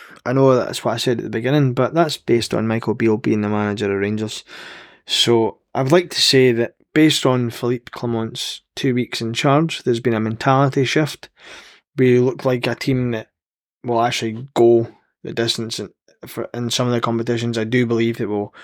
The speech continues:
go over the line in the League Cup. I think there'll be, um, additions added in January, which will help us get through,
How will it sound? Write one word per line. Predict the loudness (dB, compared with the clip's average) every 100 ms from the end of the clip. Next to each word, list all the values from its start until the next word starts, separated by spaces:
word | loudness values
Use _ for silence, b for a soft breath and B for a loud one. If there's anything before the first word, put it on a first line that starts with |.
| B
go | -4 -2
over | 0
the | 2
line | 2 4
in | 4
the |
League | 4 2 4
Cup. | 2 2 -12 B B B B
I |
think | -4 -2 -4 -2
there'll | -2
be, | 0 0 0 -6 b b b b b
um, | -6 -4 -4 -6
additions | -4 0 2 2 0
added | 0 2 2 0
in | -2
January, | 0 0 2 2
which | 0 -2 -6
will | -2
help | 0 0 -2 -8
us | -8 -2
get | -2 -2
through, | 0 4 4